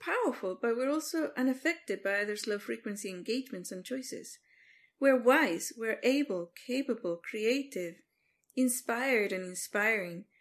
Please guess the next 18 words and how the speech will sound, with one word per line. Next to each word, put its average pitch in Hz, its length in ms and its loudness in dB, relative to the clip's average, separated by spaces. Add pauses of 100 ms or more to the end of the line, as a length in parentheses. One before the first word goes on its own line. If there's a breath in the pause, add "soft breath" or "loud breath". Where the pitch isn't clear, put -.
(320 soft breath)
We're 262 160 4
the 294 120 2
freaking 294 380 4
bee's 294 360 0
knees. 294 760 0 (920)
I 220 80 -4
had 277 260 2
to 254 80 2
share 214 360 2
with 190 140 -6
this 185 240 -2
with 175 120 -4
you 170 160 -8
right 175 160 -2
away. 185 360 -6 (300)
We're 208 220 2
doing 190 320 -2
this. - 540 -10